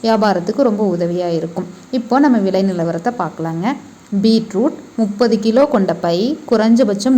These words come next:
நூத்தி ஐம்பது ரூபாயிலிருந்து அதிகபட்சம் ஆறுநூறு ரூபாய் வரைக்கும் போயிட்டு இருக்குதுங்க.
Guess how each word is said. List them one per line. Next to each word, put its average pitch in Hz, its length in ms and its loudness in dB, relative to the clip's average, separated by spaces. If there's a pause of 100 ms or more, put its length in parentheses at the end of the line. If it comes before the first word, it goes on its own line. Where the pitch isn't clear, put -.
நூத்தி 240 300 2 (180)
ஐம்பது 202 300 4
ரூபாயிலிருந்து 180 600 -2 (140)
அதிகபட்சம் 226 680 0 (240)
ஆறுநூறு 262 400 4
ரூபாய் 226 240 4
வரைக்கும் 165 480 0
போயிட்டு 175 280 -2
இருக்குதுங்க. 170 440 -4